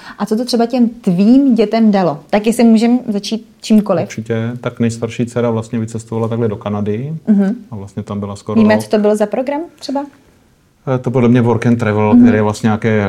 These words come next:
Speaker 2: věkové omezení a vlastně v té Kanadě teda si vyzkoušela řadu,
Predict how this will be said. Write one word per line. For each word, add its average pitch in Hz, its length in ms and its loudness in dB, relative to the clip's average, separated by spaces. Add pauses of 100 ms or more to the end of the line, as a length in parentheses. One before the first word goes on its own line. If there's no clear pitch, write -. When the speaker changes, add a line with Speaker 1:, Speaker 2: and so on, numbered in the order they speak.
Speaker 2:
věkové 104 400 0
omezení 110 640 2
a 110 80 -4
vlastně 101 280 -6
v 107 60 -6
té 107 160 -4
Kanadě 101 360 -4
teda 104 280 -6
si 104 320 -8
vyzkoušela 104 560 -6
řadu, 101 320 -6